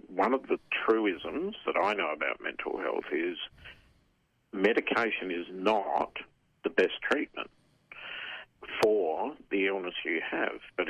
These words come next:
he was convinced it was, and we were able to then talk about that and figure out how to get past it.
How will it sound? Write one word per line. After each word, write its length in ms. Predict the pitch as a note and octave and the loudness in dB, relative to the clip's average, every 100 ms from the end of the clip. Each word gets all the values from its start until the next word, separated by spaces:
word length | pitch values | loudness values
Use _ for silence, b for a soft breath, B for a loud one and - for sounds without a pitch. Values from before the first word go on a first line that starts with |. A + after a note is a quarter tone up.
| - | 2
he 120 | A2+ | 2
was 120 | A2+ - | 0 -4
convinced 420 | - G2+ F2+ - - | -6 -2 -2 -2 -4
it 140 | - - | -4 2
was, 320 | G#2+ F#2+ C#2+ - - | 2 2 -2 -6 -6
and 240 | F2 F2+ B B B | -8 -12 B B B
we 160 | - G#2 | 4 4
were 160 | G2+ G2 | 4 2
able 180 | F#2 | 0
to 80 | F2+ | -2
then 220 | F2+ F#2 | -4 -4
talk 340 | F#2 - A2+ - | -4 0 0 0
about 300 | - C#2 - | 0 0 -2
that 200 | - D2 | -4 -2
and 160 | F2+ F2+ - | -2 -6 -4
figure 320 | F#2 F2+ F2 | 0 2 2
out 200 | E2+ - _ _ - | 2 0 _ _ -4
how 200 | E2+ G2 | 0 2
to 100 | F2 | 2
get 180 | - - - | 0 -2 -2
past 360 | - A2 B2 - - | 2 2 2 -2 -2
it. 180 | - | -2